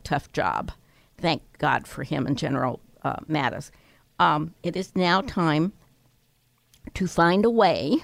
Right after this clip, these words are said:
for nato to begin to make a more rapid transition to a more equitable financial,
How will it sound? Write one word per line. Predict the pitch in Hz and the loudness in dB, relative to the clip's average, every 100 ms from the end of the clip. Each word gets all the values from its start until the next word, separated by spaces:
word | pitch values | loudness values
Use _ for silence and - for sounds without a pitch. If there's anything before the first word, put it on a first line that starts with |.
| - _ _ _ _ _ _ _ _ _ _ _ _ _ _ _ _ _ _ _ _ | -6 _ _ _ _ _ _ _ _ _ _ _ _ _ _ _ _ _ _ _ _
for | - 180 185 | -2 2 4
nato | 214 185 180 143 90 165 240 _ _ _ _ _ _ _ _ _ _ _ _ _ _ - | 4 4 4 2 0 -2 -4 _ _ _ _ _ _ _ _ _ _ _ _ _ _ -4
to | 208 | 0
begin | 165 170 151 190 202 214 220 | 2 0 2 2 4 4 0
to | - 185 | 0 2
make | 175 175 | 2 2
a | 165 | 2
more | 156 147 | 2 2
rapid | 143 165 190 - 262 | 2 4 4 2 -2
transition | - 226 208 196 196 202 - - 160 - _ _ _ | 0 0 2 0 -2 -4 -4 -6 -8 -8 _ _ _
to | - 185 | 2 2
a | |
more | 165 165 156 - | 4 4 2 0
equitable | - 180 214 208 208 208 | 0 2 2 0 2 0
financial, | 202 170 165 156 156 170 - 185 180 | 0 0 2 2 2 0 0 2 2